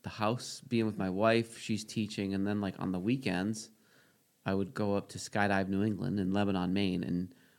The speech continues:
I was a videographer there, so they would pay me to jump out of the airplane and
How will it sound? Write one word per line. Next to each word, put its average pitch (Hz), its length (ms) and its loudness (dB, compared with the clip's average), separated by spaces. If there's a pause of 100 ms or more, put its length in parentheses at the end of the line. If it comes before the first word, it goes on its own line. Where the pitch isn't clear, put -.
(220)
I 98 40 0
was 92 120 -2
a 95 60 -2
videographer 98 720 2
there, 85 200 -2
so 92 240 -2
they 95 140 0
would 92 140 -2
pay 104 200 2
me 104 140 0
to 90 80 -4
jump 98 320 -2
out 95 160 0
of 90 60 -4
the 90 100 0
airplane 98 440 2
and 87 180 -2